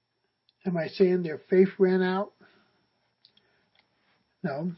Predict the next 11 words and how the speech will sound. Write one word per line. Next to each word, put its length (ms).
but 180
their 160
works 360
or 100
their, 340
their, 300
their 200
willingness 680
to 120
really 420
prepare 720